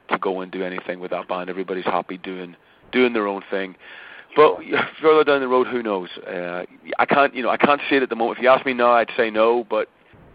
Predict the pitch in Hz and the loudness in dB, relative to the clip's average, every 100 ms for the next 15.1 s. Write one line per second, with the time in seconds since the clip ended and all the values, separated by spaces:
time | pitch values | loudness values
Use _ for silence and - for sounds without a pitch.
0 | - - 107 104 104 113 107 110 113 107 | -20 -12 -10 -8 -8 0 2 0 -4 -2
1 | 110 135 117 113 139 110 110 107 110 110 | 0 -2 -8 -8 -8 -6 -8 -2 -2 -2
2 | - 110 107 107 98 95 104 101 110 101 | -4 -6 -2 -2 -4 -8 -8 -6 -6 -8
3 | 95 95 - _ _ _ _ _ _ _ | -10 -14 -18 _ _ _ _ _ _ _
4 | 95 95 - 98 98 95 - - - _ | -6 -6 -6 -12 -12 -14 -16 -20 -20 _
5 | _ _ 117 117 101 104 104 101 107 - | _ _ 0 4 4 2 -4 -10 -10 -6
6 | 117 120 120 - 117 113 131 - 113 110 | -4 0 0 0 -8 4 4 4 -8 -10
7 | 113 101 95 _ 117 117 107 95 127 117 | -4 -4 -6 _ -8 -8 -10 -10 -8 -4
8 | 98 107 107 123 117 104 104 104 107 98 | -6 -6 -6 -6 -6 -10 -8 -2 -2 -2
9 | _ 110 - 104 101 95 - _ - 117 | _ -6 -6 -16 -10 -10 -12 _ -10 -8
10 | 104 98 104 110 90 90 95 104 - - | -4 0 4 4 0 -8 -4 -4 -6 -18
11 | - 131 131 123 - 110 110 113 92 - | -16 -2 0 0 -10 -8 -6 -4 -6 -10
12 | _ _ _ _ _ - 127 131 147 202 | _ _ _ _ _ 0 8 8 8 6
13 | 262 190 202 127 139 165 160 160 156 139 | 6 2 0 -2 -2 2 2 2 0 0
14 | 160 196 151 123 123 123 120 120 104 - | 0 0 -2 -4 -4 -6 -6 -10 -10 -14